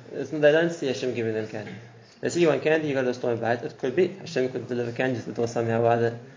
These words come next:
There are ways to do that too. But that's not the normal mahalach which happens. So then I just have to go back a step. I say, "It's true. I, I go buy things for Shabbos, I want, whatever it is. But in order to buy things, I need the money. Where does the money come from? It comes from Hashem." It's true, the people in the store, or wherever it is, are the ones who make it.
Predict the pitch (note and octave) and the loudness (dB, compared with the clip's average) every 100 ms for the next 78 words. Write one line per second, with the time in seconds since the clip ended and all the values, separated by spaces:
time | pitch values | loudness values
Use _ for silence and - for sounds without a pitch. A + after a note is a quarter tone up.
0 | - _ B2+ B2+ C3+ B2+ B2+ B2+ B2+ F3+ | -20 _ 2 4 4 4 2 4 2 2
1 | C3 - - - - B2 C#3+ F#3+ G3 D3+ | 0 -4 -18 -20 -6 4 4 6 4 4
2 | E3 E3 C3+ C#3+ C#3+ C3 A#2+ G2 A#2 B2+ | 4 4 2 2 0 -2 -6 -8 -8 -10
3 | - C#3 C#3 D3+ D#3+ C#3+ C3+ F#3 F#3+ D#3 | -2 0 0 -2 -4 2 4 4 2 -4
4 | A2 G#2 E3 D3 - _ - B2 A#2+ B2+ | -6 -10 -14 -20 -20 _ -10 -8 -2 -2
5 | A#2+ - F#3 - - F3 C#3+ - C3 - | -2 0 0 0 -12 -12 -12 -10 -6 0
6 | C#3+ C#3+ C3 C3 B2+ A2+ A#2 D3+ D3+ D3+ | 4 4 2 0 0 -2 4 4 4 -2
7 | C3 B2+ - B2 A#2 B2 A2+ A2 D3+ - | -2 -2 -2 -4 -2 0 0 0 0 -2
8 | - - - A#2 A#2 B2+ B2+ B2+ C#3+ D#3+ | -6 -16 -10 -8 -4 0 0 0 0 0
9 | G#2+ G#2+ A#2 C#3 A2+ A#2 A#2+ A2+ G#2+ G#2 | 0 -2 -2 0 2 2 2 0 -4 -6
10 | A2+ G#2+ C3 - - B2 - C#3+ F#3 E3 | -10 -8 -10 -10 -8 -6 -4 -4 -2 -4
11 | - - - - - C#3+ - D#3 B2+ F3+ | -8 -18 -20 -20 -14 -8 0 2 2 0
12 | D3+ C#3 C3 D3+ C3+ A#2 A2+ B2 B2+ A#2+ | 0 -2 0 4 4 4 2 2 2 0
13 | A#2+ A#2 B2 C3 C3+ C3 B2+ A#2 A#2 - | 0 0 2 4 2 2 0 0 -6 -14